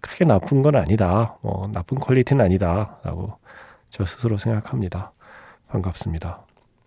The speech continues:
공사육사 번. "일찍 잠들었다 새벽에 깨서 설거지하면서 방송 처음 듣게 됐는데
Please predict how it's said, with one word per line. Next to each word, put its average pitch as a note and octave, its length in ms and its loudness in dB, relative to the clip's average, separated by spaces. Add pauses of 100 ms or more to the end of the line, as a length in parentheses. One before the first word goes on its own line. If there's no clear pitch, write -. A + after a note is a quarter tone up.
(220)
공사육사 C3 1000 8
번. D#2+ 200 -2 (680)
"일찍 D#3 300 8
잠들었다 B2+ 600 10
새벽에 E3 440 8
깨서 C#3 340 10
설거지하면서 B2 920 10
방송 G2 520 2
처음 G3 340 8
듣게 A#2 240 4
됐는데 F#2+ 760 4